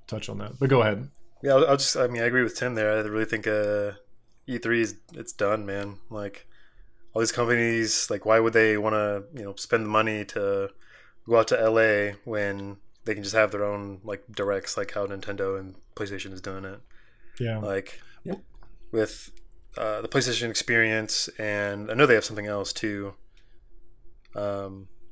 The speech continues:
Speaker 2: 'cause they usually have one in, like, the middle of the year and then one at the end of the year. 'Cause one is in New, New York and the other one's in, like, I wanna say L A or something.
Speaker 1: Mm-hmm.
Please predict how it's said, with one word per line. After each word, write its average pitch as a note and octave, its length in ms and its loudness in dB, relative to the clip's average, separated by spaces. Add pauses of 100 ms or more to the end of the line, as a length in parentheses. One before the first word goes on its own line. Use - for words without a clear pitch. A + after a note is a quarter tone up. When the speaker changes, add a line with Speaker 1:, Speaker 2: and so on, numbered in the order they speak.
(340)
Speaker 2:
'cause A2+ 160 0
they A2+ 60 2
usually A#2+ 140 4
have B2+ 120 4
one B2 100 2
in, A2 120 -2
like, G2+ 160 0
the G2 100 -10
middle A#2 300 2
of A#2 60 -2
the A2+ 60 -6
year A2+ 360 4
and A2 100 -2
then G2+ 140 -4
one G#2 120 -2
at G2+ 60 -12
the G2+ 140 -8
end G#2 140 -2
of F#2+ 80 -6
the F#2+ 80 -8
year. F#2+ 400 -8 (1300)
'Cause G#2+ 140 -6
one A2+ 180 0
is A2 140 2
in A2 160 -2
New, A2 280 -4
New G#2+ 180 -6
York G#2+ 280 2
and G#2 80 -2
the G#2 60 2
other G#2 100 0
one's G2+ 240 -4
in, G2 100 -8
like, F#2+ 380 -8 (540)
I A2 40 -4
wanna G#2+ 180 0
say G2+ 200 0
L G2+ 200 0
A G2 260 -2
or G2 60 -10
something. G2+ 320 -8
Speaker 1:
Mm-hmm. C#3 360 6